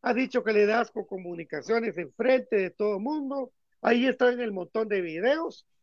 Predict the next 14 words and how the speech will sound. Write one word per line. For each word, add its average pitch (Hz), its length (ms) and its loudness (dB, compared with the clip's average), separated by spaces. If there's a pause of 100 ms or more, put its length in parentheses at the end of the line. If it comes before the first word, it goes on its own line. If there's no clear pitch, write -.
(200)
y 214 160 -2
ahí 233 200 2
están 262 340 0
dándole 269 380 0
entrevistas 233 540 -6
a 220 120 -4
Chelsea. 262 500 -6 (680)
Entonces, 214 640 0
¿quieren 285 280 0
salarse 254 460 -2
más? 311 260 -6 (480)
¿Quieren 302 280 -4
salarse 254 420 -2
más? 302 180 -4